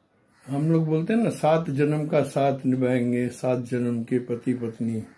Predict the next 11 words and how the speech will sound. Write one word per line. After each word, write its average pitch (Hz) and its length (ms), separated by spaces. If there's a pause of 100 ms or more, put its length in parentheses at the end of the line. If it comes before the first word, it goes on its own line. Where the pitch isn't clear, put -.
(480)
ये 127 180
योग। 113 420
तो - 1040
मैं 139 160
आपको 143 460
उस - 140
पर - 120
एक 151 260
बात 139 160
बताता 131 440
हूँ 170 300